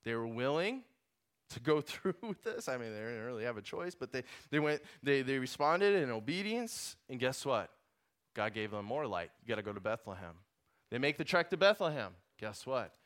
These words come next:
God gives them more light, right? And God told them they had to go to Egypt. They, obedience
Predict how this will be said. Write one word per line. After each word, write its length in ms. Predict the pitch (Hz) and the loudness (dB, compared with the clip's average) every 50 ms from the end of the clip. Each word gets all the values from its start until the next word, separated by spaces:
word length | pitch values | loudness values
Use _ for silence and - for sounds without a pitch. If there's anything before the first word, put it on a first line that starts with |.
| _ _ _ _ _ | _ _ _ _ _
God 220 | - 117 104 113 101 | -6 -4 -4 -4 -4
gives 140 | 113 113 104 | -6 -6 -6
them 140 | 113 104 101 | -6 -6 -4
more 220 | 104 113 123 120 | -4 -2 -2 -2
light, 260 | 101 92 87 82 73 - _ _ _ _ _ _ _ _ _ _ _ _ _ _ | -2 -4 -6 -10 -12 -18 _ _ _ _ _ _ _ _ _ _ _ _ _ _
right? 280 | 92 92 110 131 151 - _ _ _ _ _ _ - - _ _ _ _ _ _ _ _ - - - - - _ _ _ _ _ _ _ _ _ _ _ _ _ _ _ _ _ _ _ _ _ _ _ _ | -12 -8 -8 -8 -8 -10 _ _ _ _ _ _ -20 -20 _ _ _ _ _ _ _ _ -20 -20 -20 -20 -20 _ _ _ _ _ _ _ _ _ _ _ _ _ _ _ _ _ _ _ _ _ _ _ _
And 140 | 101 101 98 | -14 -8 -2
God 340 | 107 104 110 107 107 107 104 107 104 _ _ _ _ _ _ _ _ | 0 2 2 2 2 -2 -4 -8 -14 _ _ _ _ _ _ _ _
told 160 | - - 107 107 | -10 -6 -6 -6
them 120 | 107 107 107 | -6 -4 -4
they 120 | 104 107 | -4 -4
had 120 | 110 107 101 | -4 -6 -8
to 40 | |
go 160 | 107 98 107 104 | -8 -8 -8 -8
to 100 | 110 117 | -8 -8
Egypt. 360 | 120 170 170 - 117 90 - _ _ _ _ _ _ _ _ _ _ _ _ - 120 | -8 -10 -8 -8 -8 -10 -10 _ _ _ _ _ _ _ _ _ _ _ _ -10 -2
They, 180 | 123 135 139 - 160 - - _ _ | -2 -2 -2 -2 -6 -16 -20 _ _
obedience 960 | 131 135 135 123 117 165 190 233 254 247 220 151 110 82 - - - - - - | 0 0 0 0 0 0 0 0 0 2 2 0 0 -2 -4 -8 -10 -10 -10 -12